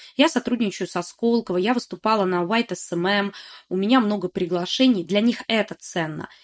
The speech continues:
Если я оказываюсь в журналистской среде, вот не так давно у меня был эфир на радио "Говорит Москва",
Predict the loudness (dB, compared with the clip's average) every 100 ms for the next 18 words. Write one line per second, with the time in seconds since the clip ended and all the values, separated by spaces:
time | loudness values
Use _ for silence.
0 | -20 -2 0 2 0 0 0 2 0 0
1 | -2 -4 -4 -2 2 2 2 -2 -6 -4
2 | -4 0 -2 -2 -4 -2 0 0 0 -2
3 | -2 -2 -2 -4 -4 -4 -4 -2 -2 -2
4 | -4 -4 -4 -2 -2 -2 -4 -6 -2 -2
5 | -2